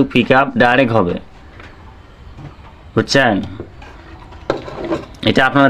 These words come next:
দেখে নেবেন। এখন মেরামত করবেন কিভাবে? মেরামত করবেন কিভাবে? এটা আপনারা সর্বপ্রথম এটা পরিষ্কার করে নেবেন। এই স-, এই যে সকেটটা আছে, এটা পরি-, পেট্রোল অথবা থিনার দিয়ে ভালো করে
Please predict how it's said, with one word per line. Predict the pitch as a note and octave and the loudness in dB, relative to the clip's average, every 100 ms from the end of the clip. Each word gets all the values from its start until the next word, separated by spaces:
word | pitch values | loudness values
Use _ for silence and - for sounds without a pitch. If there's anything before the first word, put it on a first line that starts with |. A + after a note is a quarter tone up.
| B2 | 4
দেখে | B2+ C3+ | 4 4
নেবেন। | G#2+ F2+ F2 - - - - - - - - - - - - - - - - - | 4 0 -6 -8 -10 -10 -20 -20 -20 -14 -14 -14 -16 -12 -6 -4 -4 -6 -6 -2
এখন | A#2+ D#3 C#3 | 2 4 6
মেরামত | C#3+ D#3 C#3+ D#3 | 4 2 2 2
করবেন | D3+ D3 | 4 4
কিভাবে? | C#3 B2+ G#2 F#2 G2+ | 6 6 4 4 4
মেরামত | A#2+ B2+ B2+ | 4 2 2
করবেন | C3+ C3 | 2 4
কিভাবে? | B2+ C3+ D3 C#3+ | 4 6 4 4
এটা | A#2+ C#3 B2+ | 2 2 2
আপনারা | B2+ B2+ | 2 2
সর্বপ্রথম | C3 B2 B2 A#2+ D3 - - - - - - - | 2 4 4 6 4 2 -4 -10 -20 -20 -18 -6
এটা | - C3+ | -2 2
পরিষ্কার | C3+ C#3 - C3+ A2+ | 4 4 4 2 4
করে | A2 G2+ | 4 4
নেবেন। | F2+ F#2+ | 4 4
এই | G2 - | 2 2
স-, | A2+ F#2 A2+ | 0 2 4
এই | A#2+ A2 | 4 4
যে | A#2+ A2 - | 2 0 -2
সকেটটা | A2 A2+ - A2+ | 0 0 2 2
আছে, | G#2+ - D#3 - - - - - - - - - | 2 0 -4 -4 -16 -20 -20 -20 -20 -20 -20 -18
এটা | - A#2+ C#3+ F3 D3 | -2 2 2 0 0
পরি-, | A#2+ A#2+ A2+ G2 | 2 4 4 2
পেট্রোল | B2+ B2 - C#3+ D3 A2+ | 2 2 2 2 4 2
অথবা | A#2 A2+ A2+ A2+ A2 A2 - | 2 4 6 6 2 -2 0
থিনার | B2+ B2+ A2 | 2 4 2
দিয়ে | D3 A2 | 2 2
ভালো | A2 | 4
করে | A2 | 4